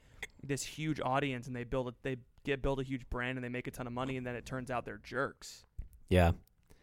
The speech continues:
Speaker 1: Because they were jerks when they started, and then they got a mu-, bunch of money, now they're rich jerks. But if you're a virtuous person, right? Like,
Speaker 2: Mm-hmm.
Speaker 1: I just
Speaker 2: S-, say what you want about a guy like Casey Neistat, but he worked really, really hard when he was really poor,
Speaker 1: Yeah.
Speaker 2: and still works really, really hard now that he's made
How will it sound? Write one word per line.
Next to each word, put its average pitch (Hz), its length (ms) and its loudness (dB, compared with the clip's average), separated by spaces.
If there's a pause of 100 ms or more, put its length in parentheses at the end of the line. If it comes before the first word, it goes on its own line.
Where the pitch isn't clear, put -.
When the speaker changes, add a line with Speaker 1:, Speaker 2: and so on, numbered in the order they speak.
Speaker 1:
Because 139 360 2
they 135 140 4
were 131 180 4
jerks 143 380 0
when 139 140 -2
they 117 100 -10
started, 127 600 -2
and 127 120 -4
then 123 120 -6
they 123 80 -4
got 120 180 -2
a - 20 -6
mu-, 120 140 -6
bunch 120 220 -8
of 113 60 -8
money, 123 220 -6
now 120 140 -6
they're 117 140 -6
rich 117 260 -8
jerks. 127 260 0
But 131 140 -4
if 123 80 -6
you're 165 160 4
a 143 80 4
virtuous 135 500 2
person, - 640 0 (100)
right? 135 200 2
Like, 139 180 2
Speaker 2:
Mm-hmm. 95 340 10 (260)
Speaker 1:
I 160 80 6
just 175 220 -2 (100)
Speaker 2:
S-, - 160 -10
say 131 220 12
what 143 180 12
you 110 80 12
want 117 160 12
about 90 220 10
a 90 40 6
guy 90 200 8
like 78 360 2
Casey 104 360 6
Neistat, 82 520 4
but - 140 4
he 101 160 6
worked 95 320 8
really, 87 340 8
really 82 260 6
hard 90 280 8
when 87 100 6
he 90 120 6
was 85 180 4
really 87 220 2
poor, 87 400 6 (220)
Speaker 1:
Yeah. 165 180 4
Speaker 2:
and 185 100 8
still 117 340 12
works 90 240 6
really, 90 300 8
really 85 220 6
hard 90 340 6
now 87 160 6
that 85 140 4
he's 90 180 2
made 87 240 4